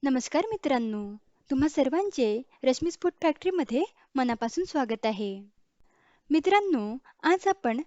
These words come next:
नाश्त्यासाठी किंवा संध्याकाळच्या छोट्या भुकेसाठी चण्याची उसळ बनवणार आहोत. त्यासाठी मी एक कप काळे चणे रात्रभर पाण्यात भिजवले होते, ते या कुकरमध्ये घेतले आहेत.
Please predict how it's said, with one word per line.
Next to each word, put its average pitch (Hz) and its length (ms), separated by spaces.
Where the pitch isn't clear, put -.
नाश्त्यासाठी 269 760
किंवा 320 180
संध्याकाळच्या 269 600
छोट्या 269 260
भुकेसाठी 285 680
चण्याची 247 340
उसळ 285 240
बनवणार 214 440
आहोत. 202 320
त्यासाठी 392 440
मी 330 340
एक 269 280
कप 311 160
काळे 240 240
चणे 294 400
रात्रभर 302 500
पाण्यात 269 200
भिजवले 247 480
होते, 254 400
ते 330 60
या 339 120
कुकरमध्ये 269 540
घेतले 320 300
आहेत. 220 520